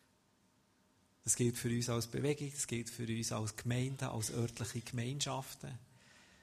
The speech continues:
dass mehr Himmel auf Erde kommt, dass sein Reich hier bei uns sichtbar wird. Ich glaube, das klingt zwar sehr allgemein, aber ich habe natürlich ein bisschen konkretere Vorstellung davon, wie das Reich Gottes kann kommen. Ich werde auch über das etwas sagen.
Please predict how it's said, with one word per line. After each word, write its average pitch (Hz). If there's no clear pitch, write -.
dass 117
mehr 117
Himmel 123
auf 104
Erde 120
kommt, 120
dass -
sein 131
Reich 123
hier 123
bei 123
uns 120
sichtbar 127
wird. 104
Ich 160
glaube, 170
das 120
klingt 151
zwar 139
sehr 139
allgemein, 175
aber 135
ich 135
habe 131
natürlich 139
ein 127
bisschen 135
konkretere 135
Vorstellung 170
davon, 180
wie 135
das 131
Reich 156
Gottes 143
kann 117
kommen. 175
Ich 170
werde 123
auch 127
über 123
das 131
etwas 135
sagen. 127